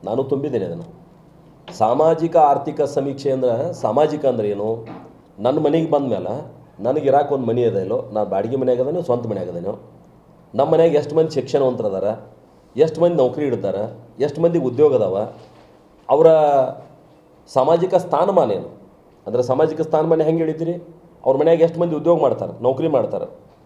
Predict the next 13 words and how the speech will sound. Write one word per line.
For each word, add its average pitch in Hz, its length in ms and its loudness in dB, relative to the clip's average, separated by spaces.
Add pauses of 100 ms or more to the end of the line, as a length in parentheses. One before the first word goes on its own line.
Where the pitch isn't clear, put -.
(140)
ಏನೋ 160 120 4
ಮಾಡ್ತಾರೆ, 127 320 0
ಉ-, 117 260 -8
ಅದು 131 200 -4
ಉ-, 127 400 -12
ವ್ಯವಹಾರ 135 280 4
ಮಾಡ್ತಾರೆ, 117 460 -6
ಅಂಥವ್ರಿಗೆ 180 440 2
ಸಾಮಾಜಿಕ 160 400 0
ಸ್ಥಾನಮಾನಗಳನ್ನು 147 680 -2
ಆ 131 100 -2
ರೀತಿ 143 240 -4
ಅಳಿಬೇಕಾಗ್ತದೆ. 131 760 -2